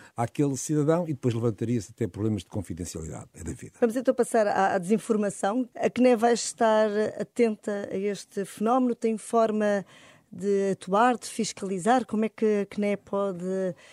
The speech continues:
Speaker 2: eh, trabalhar neste campo da, da desinformação?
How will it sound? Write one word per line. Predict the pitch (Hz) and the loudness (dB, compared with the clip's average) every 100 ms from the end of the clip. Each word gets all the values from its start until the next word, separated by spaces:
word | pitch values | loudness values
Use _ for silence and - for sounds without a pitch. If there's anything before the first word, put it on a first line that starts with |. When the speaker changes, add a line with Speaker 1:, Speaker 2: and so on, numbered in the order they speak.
| - _ | -20 _
Speaker 2:
eh, | - | -10
trabalhar | 170 196 196 196 175 | -6 -2 0 0 0
neste | 185 - | -2 -4
campo | - 180 160 175 | -4 -4 -4 -4
da, | 175 165 156 | -2 -2 -2
da | 170 | -2
desinformação? | 156 170 156 - 160 160 165 | -2 -6 -6 -8 -8 -8 -10